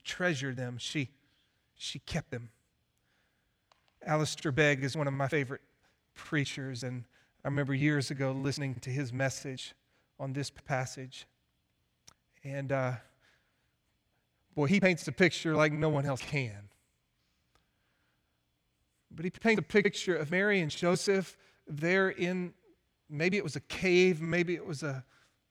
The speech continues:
a, a portion of the house where the animals were kept.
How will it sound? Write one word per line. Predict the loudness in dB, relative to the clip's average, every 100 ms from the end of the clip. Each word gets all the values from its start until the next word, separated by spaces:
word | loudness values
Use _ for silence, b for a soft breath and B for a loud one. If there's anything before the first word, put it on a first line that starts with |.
| _ _ -20 -20
a, | -20
a | -20 _ _ _ _ _ _ _ 0
portion | 2 2 2 -2
of | 0
the | -2
house | -2 2 4 4
where | 2
the | -2 -2
animals | 0 0 0 0 -2
were | -6
kept. | -6 0 2 2 -2